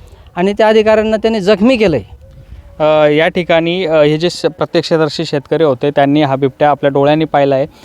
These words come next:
Speaker 2: आणि, अ, वन विभागालाही कळवलं होतं. या ठिकाणी, अ, शिवसेनेचे नेते संभाजी पवार देखील आहेत.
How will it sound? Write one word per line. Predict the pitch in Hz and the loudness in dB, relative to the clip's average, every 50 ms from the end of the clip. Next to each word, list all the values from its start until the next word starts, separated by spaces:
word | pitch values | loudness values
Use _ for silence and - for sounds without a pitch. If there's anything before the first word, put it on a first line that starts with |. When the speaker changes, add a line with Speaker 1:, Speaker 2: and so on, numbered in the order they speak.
| - - - | -20 -14 -8
Speaker 2:
आणि, | - - 139 151 160 165 165 170 | -4 -2 -2 0 0 0 2 2
अ, | 165 160 160 156 151 151 151 151 147 147 147 143 | 2 2 2 2 2 2 2 2 2 0 0 0
वन | 139 151 160 170 | -2 -2 0 0
विभागालाही | 170 165 151 160 156 160 160 151 160 160 160 170 160 - | 0 0 0 -2 -2 -2 -2 -2 -2 -2 -2 -2 -2 -2
कळवलं | 156 147 147 151 151 160 | 0 0 0 2 2 0
होतं. | 147 131 - 139 | -2 0 0 -2
या | 143 147 156 170 | 0 0 -2 -2
ठिकाणी, | - 165 151 165 160 160 170 180 190 | -2 -2 0 0 0 0 -2 -4 -4
अ, | 170 156 151 | -4 -4 -4
शिवसेनेचे | - 160 151 143 160 160 156 151 156 160 | -4 -4 -4 -2 -2 -2 -2 -2 -2 -2
नेते | 160 160 156 170 165 | -2 -2 -2 -4 -4
संभाजी | 156 - 151 147 147 156 165 | -4 -2 -2 -2 0 0 0
पवार | 156 - 151 151 156 | 0 0 0 0 0
देखील | 156 156 151 165 151 | 0 -2 -2 0 0
आहेत. | 147 160 | 0 -2